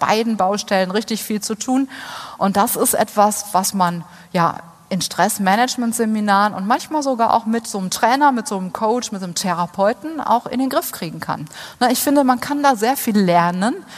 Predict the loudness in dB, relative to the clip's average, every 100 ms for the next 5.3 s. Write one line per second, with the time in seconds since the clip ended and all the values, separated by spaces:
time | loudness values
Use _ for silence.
0 | -10 -2 2 4 2 -2 -2 0 0 0
1 | 0 0 2 2 0 -4 -10 -14 -16 -12
2 | -8 -2 2 4 4 6 4 4 -2 -2
3 | -2 -6 -6 -8 -6 -4 -2 -2 -4 -6
4 | -4 -4 -6 -6 -8 -8 -8 -8 -8 -6
5 | -6 -6